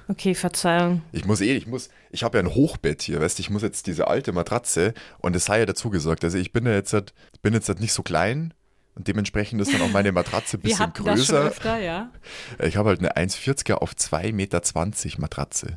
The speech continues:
Speaker 1: Uh, okay. Normal ist ja zwei Meter, glaub ich, ne?
Speaker 2: Ja, ja. Und das ist halt ein Mords drum. Und jetzt muss ich das komplett abziehen. Ich hasse eh wirklich, meine, meine meistgehasste Haushaltsarbeit ist, äh, Bett beziehen. Mag ich gar nicht. Jetzt muss ich das machen,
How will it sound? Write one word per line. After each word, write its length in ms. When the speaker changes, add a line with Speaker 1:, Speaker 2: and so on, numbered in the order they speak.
Speaker 1:
Uh, 600
okay. 400
Normal 320
ist 100
ja 120
zwei 220
Meter, 300
glaub 220
ich, 100
ne? 180
Speaker 2:
Ja, 220
ja. 140
Und 160
das 160
ist 140
halt 240
ein 160
Mords 420
drum. 440
Und 200
jetzt 180
muss 160
ich 100
das 200
komplett 420
abziehen. 340
Ich 100
hasse 200
eh 160
wirklich, 220
meine, 360
meine 420
meistgehasste 760
Haushaltsarbeit 640
ist, 440
äh, 380
Bett 200
beziehen. 380
Mag 180
ich 100
gar 160
nicht. 240
Jetzt 160
muss 160
ich 100
das 160
machen, 440